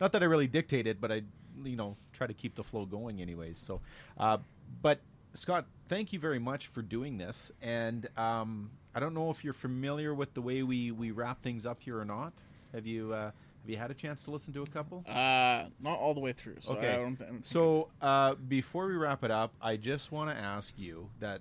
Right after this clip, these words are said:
Speaker 1: this podcast is called Now for Someone Completely Interesting, which is why we brought you on. So as someone who is completely interesting,
Speaker 2: Oh,
Speaker 1: if
Speaker 2: boy.
Speaker 1: you could recommend a person, not saying that they would have to come on or anything like that,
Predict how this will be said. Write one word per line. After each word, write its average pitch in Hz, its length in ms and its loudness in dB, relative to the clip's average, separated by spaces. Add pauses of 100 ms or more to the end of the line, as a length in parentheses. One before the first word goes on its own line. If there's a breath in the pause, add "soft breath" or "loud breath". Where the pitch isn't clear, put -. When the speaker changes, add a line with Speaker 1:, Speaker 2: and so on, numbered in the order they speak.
Speaker 1:
this 127 140 -6
podcast 110 560 -4
is 98 80 -10
called 101 220 -6
Now 95 180 -8
for 127 120 -6
Someone 117 280 -6
Completely 107 460 -6
Interesting, 95 520 -8 (360 loud breath)
which 101 140 -6
is 95 120 -6
why 87 200 -6
we 131 120 -2
brought 117 260 -2
you 104 140 -4
on. 90 280 -10 (220 loud breath)
So 107 260 -2
as 135 220 -4
someone 131 320 -4
who 101 160 -6
is 120 140 -6
completely 127 440 -6
interesting, 101 600 -8 (160)
Speaker 2:
Oh, 82 140 -12
Speaker 1:
if 110 180 0
Speaker 2:
boy. 98 180 -4 (120)
Speaker 1:
you 208 160 2
could 147 180 2
recommend 90 720 -4 (480)
a - 60 -10
person, 101 360 -8
not 220 220 -4
saying 202 320 -4
that 170 160 -2
they 160 80 -2
would 135 140 -2
have 127 220 0
to 117 80 -8
come 120 200 -4
on 104 180 -4
or 101 80 -4
anything 98 320 -6
like 98 200 -10
that, 92 240 -8